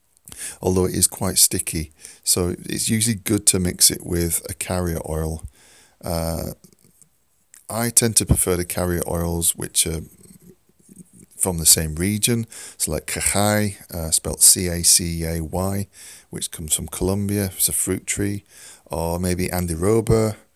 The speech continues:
andiroba's from Brazil, uh, very good for the skin, uh, or acai berry as well, very good. So if you mix that with the guacwood, it can be used as an expectorant as well,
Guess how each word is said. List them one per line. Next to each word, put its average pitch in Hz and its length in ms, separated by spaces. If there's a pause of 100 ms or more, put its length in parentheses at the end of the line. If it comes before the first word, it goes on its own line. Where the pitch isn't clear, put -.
(240)
andiroba's 90 580
from 80 280
Brazil, 98 640 (180)
uh, - 100
very 87 200
good - 160
for - 100
the 80 140
skin, 98 480 (640)
uh, 104 400 (120)
or 107 200
acai 110 460
berry 82 340 (260)
as - 160
well, 92 300
very 92 280
good. 87 280 (500)
So - 160
if 95 140
you 104 60
mix 117 320
that 107 260 (120)
with 92 120
the 92 80
guacwood, 87 680 (640)
it - 180
can 131 200
be 151 120
used 117 240
as 87 120
an 87 60
expectorant - 680
as 87 120
well, 95 380